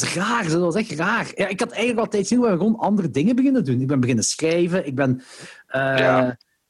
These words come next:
Speaker 1: eh, ik heb gewoon nieuwe projecten ben ik begin, heb ik mezelf opgelegd en ik heb me daaraan gezet en dat heeft heel veel tijd in beslag genomen.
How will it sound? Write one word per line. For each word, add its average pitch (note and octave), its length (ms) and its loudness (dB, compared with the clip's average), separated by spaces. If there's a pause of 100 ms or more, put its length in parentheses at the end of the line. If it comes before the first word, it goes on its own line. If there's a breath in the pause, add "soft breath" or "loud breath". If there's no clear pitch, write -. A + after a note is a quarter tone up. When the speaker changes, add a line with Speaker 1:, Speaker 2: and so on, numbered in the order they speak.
Speaker 1:
eh, C#3 360 0
ik C#3+ 80 -2
heb D3+ 80 -2
gewoon F3 280 0
nieuwe G3 200 2
projecten C#3 520 0
ben G#3+ 120 2
ik G3+ 60 4
begin, F#3+ 300 0
heb D#3+ 240 -2
ik - 140 -8 (400)
mezelf D#3 500 -2
opgelegd G#3 520 -2
en D#3 200 0
ik D3 100 -8
heb D#3 100 -2
me C3 120 0
daaraan D3+ 420 0
gezet G#3+ 320 0
en E3+ 80 0
dat D#3+ 100 2
heeft - 120 -6
heel C#3+ 120 0
veel D3 140 -4
tijd A#2 160 -2
in F3+ 120 2
beslag D3 340 -4
genomen. G#2+ 360 0